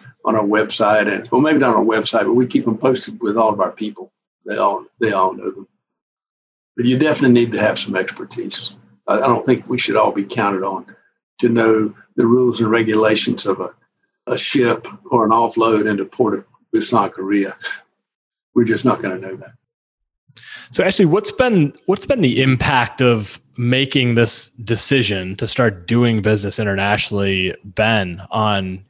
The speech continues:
Speaker 2: your own business?
Speaker 1: Well, it's been very positive. Our business has grown. We've identified new markets and new opportunities, and, and, and I think we'll continue to grow,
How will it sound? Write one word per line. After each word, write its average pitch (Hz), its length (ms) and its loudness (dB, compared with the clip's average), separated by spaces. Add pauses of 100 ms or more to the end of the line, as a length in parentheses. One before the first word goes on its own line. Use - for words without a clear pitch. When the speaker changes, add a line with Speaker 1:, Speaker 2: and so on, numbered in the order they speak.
Speaker 2:
your 110 260 0
own 101 160 0
business? 92 540 -8 (400)
Speaker 1:
Well, 131 140 -2
it's 123 120 -2
been 147 220 2
very 139 220 2
positive. - 800 -2
Our 107 120 2
business 120 400 0
has 107 140 2
grown. 131 640 2 (500)
We've 113 240 2
identified 127 540 2
new 127 180 6
markets 123 500 0
and 110 80 -2
new 120 200 4
opportunities, 120 720 0
and, - 120 -16 (260)
and, 233 120 -10 (380)
and 110 100 -2
I 175 120 2
think 139 260 0
we'll 113 140 0
continue 165 560 0
to 110 120 -2
grow, 98 460 -8